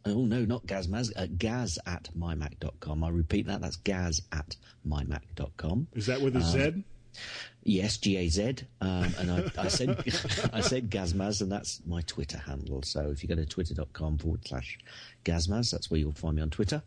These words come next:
Speaker 2: And I can be, also be found on Twitter at twitter dot com forward slash Mac Parrot.
Speaker 1: Ah.
Speaker 2: I was waiting for that. I had to wait for that.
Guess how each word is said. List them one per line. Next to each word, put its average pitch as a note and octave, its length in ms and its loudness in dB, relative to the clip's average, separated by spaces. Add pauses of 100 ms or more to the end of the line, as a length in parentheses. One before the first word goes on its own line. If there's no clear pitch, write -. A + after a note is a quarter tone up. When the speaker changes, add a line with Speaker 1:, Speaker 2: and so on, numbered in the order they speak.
(300)
Speaker 2:
And B2 320 2
I D3 120 4
can D3 140 2
be, C#3 80 2
also C#3 360 2
be A#2+ 120 0
found A#2 380 0
on G#2 280 0
Twitter A#2 480 -2
at G2 280 -6
twitter G#2+ 300 0
dot G2 240 -2
com F3+ 340 -2
forward F#3+ 340 2
slash F#3 460 -2
Mac D#3 240 0 (140)
Parrot. F#3+ 340 0 (840)
Speaker 1:
Ah. D4 360 -2 (160)
Speaker 2:
I A2 160 2
was G#2+ 200 0
waiting G#2 320 0
for F2+ 140 -6
that. E2 200 -4
I E2+ 80 -4
had G2+ 180 -2
to G2+ 120 -2
wait G2+ 180 4
for F2+ 80 -6
that. A#2+ 640 4